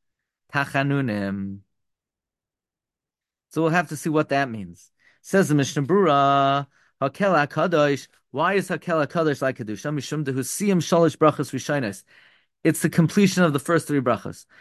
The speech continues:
V'Shomei Tefillah Havasiyam Amtzios. Aye, what about Sim Shalom?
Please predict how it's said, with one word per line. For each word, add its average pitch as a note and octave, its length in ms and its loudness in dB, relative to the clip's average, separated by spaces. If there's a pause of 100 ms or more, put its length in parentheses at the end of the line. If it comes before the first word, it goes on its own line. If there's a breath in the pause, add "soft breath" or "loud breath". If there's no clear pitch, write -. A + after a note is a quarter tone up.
(140 soft breath)
V'Shomei E3+ 520 6
Tefillah F3 280 4
Havasiyam D#3 540 2
Amtzios. C#3+ 840 0 (640 soft breath)
Aye, F3+ 680 6
what F3+ 200 4
about E3 400 4
Sim F3 220 -4
Shalom? A#2+ 580 -4